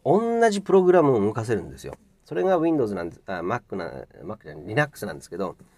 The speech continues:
Windowsは、あのー、マルチウィンドウ、マル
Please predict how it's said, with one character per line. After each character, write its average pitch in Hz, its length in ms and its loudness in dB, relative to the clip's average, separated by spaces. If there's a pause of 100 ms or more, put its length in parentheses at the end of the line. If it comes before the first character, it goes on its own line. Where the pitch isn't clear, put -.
(500)
Windows 180 460 2
は、 95 300 0 (360)
あ 92 140 -10
の 90 680 -6
ー、 82 60 -14
マ 123 220 2
ル 214 120 4
チ 196 680 0 (420)
ウ 165 100 2
ィ 175 140 6
ン 135 120 2
ド 92 220 0
ウ、 78 140 -10
マ 90 180 -4
ル 123 120 -8